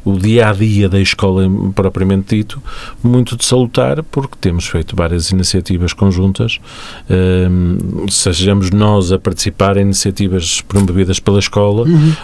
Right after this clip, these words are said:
Speaker 1: ou sejamos as escolas a participar nas iniciativas que a Junta, que a Junta faz, ehm, e que vão continuar a fazer sem qualquer
Speaker 2: Muito bem.
Speaker 1: tipo de problema.
Speaker 2: Presidente,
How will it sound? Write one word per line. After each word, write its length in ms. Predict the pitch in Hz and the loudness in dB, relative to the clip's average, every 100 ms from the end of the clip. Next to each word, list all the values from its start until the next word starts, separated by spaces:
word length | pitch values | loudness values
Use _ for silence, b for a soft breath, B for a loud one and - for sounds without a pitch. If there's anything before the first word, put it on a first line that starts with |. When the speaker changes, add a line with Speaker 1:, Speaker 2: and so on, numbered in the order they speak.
| - | -2
Speaker 1:
ou 140 | 104 | -2
sejamos 640 | 107 - 104 113 113 101 117 | 0 -2 2 2 2 0 0
as 340 | 123 110 107 | 2 2 0
escolas 520 | - - 113 113 113 113 | 0 2 4 4 2 0
a 60 | |
participar 640 | 110 110 - 107 110 107 120 | 2 0 0 0 0 0 0
nas 240 | 120 101 | 0 0
iniciativas 580 | 92 - 90 - 85 - | -2 -2 -4 -2 -2 -2
que 80 | 90 | -2
a 60 | |
Junta, 400 | 82 85 - 87 - | 0 -2 -2 -4 -4
que 80 | - | -4
a 20 | |
Junta 220 | 87 85 | -2 -2
faz, 340 | - 82 82 110 B B B B B | -2 -2 -2 -6 B B B B B
ehm, 920 | 82 85 82 80 80 78 76 71 69 - - - - - | 0 0 0 0 0 0 -2 -2 -4 -8 -10 -14 -14 -6
e 80 | - | -6
que 140 | - | -4
vão 120 | 69 | -8
continuar 440 | 67 71 67 69 67 | -6 -6 -4 -4 -2
a 20 | |
fazer 280 | - - 71 | -2 -2 -4
sem 160 | - 71 | -2 0
qualquer 280 | 80 - | -2 -2
Speaker 2:
Muito 80 | 78 | -2
bem. 60 | 76 | 0
Speaker 1:
tipo 60 | - | 0
de 60 | 92 | 0
problema. 180 | 80 69 - B B B B B B - - | 0 0 -2 B B B B B B -16 -8
Speaker 2:
Presidente, 580 | 180 220 208 135 - | -4 0 2 2 0